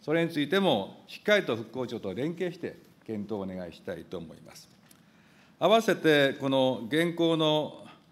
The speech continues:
財源確保法の付則十三条一項二号に、えー、エネルギー特会特別会計で保有する株式の、について規定があります。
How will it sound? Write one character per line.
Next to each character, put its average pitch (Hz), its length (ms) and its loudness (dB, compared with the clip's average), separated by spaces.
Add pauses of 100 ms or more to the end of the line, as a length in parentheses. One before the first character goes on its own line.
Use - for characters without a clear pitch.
(120)
財 147 220 2
源 151 200 4
確 147 240 0
保 139 140 0
法 139 80 0
の 135 80 -2
付 - 120 -12
則 123 440 -2 (460)
十 175 160 4
三 185 240 2
条 123 160 2
一 151 240 -4
項 101 260 2
二 139 160 2
号 113 220 0
に、 92 280 -6 (460)
え 92 540 -6 (800)
ー、 123 40 -10
エ 135 40 -6
ネ 180 140 2
ル 220 120 -2
ギ 226 140 0
ー 226 100 -8
特 262 180 -2 (160)
会 87 280 -2 (920)
特 165 140 -4
別 185 220 -2
会 175 240 4
計 135 140 2
で 113 80 0
保 113 180 -2
有 123 80 0
す 123 160 -6
る 123 240 -4 (420)
株 151 280 2
式 92 420 -12 (380)
の、 185 420 0 (380)
に 165 140 -2
つ 170 120 -2
い 123 140 0
て 151 100 2
規 - 140 -14
定 113 180 0
が 113 100 4
あ 95 40 2
り 87 80 -6
ま 87 120 -10
す。 - 100 -20